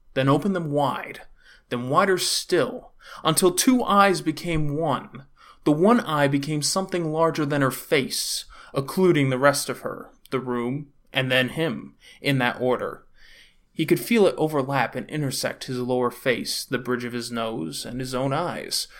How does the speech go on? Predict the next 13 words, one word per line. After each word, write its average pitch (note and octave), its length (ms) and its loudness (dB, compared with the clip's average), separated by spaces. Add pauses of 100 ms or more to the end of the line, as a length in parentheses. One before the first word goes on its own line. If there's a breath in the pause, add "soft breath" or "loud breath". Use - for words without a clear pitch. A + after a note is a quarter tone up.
(120)
so - 160 0
they C#3+ 100 6
became C#3 440 0
one D#3 260 0
singular C#3+ 480 0
portal B2+ 480 0
as A2+ 140 -10
well. - 500 -6 (1300)
"Let's G3+ 320 2
begin D3 560 2
with C#3 180 0
their C#3+ 180 4
leadership, C3+ 800 2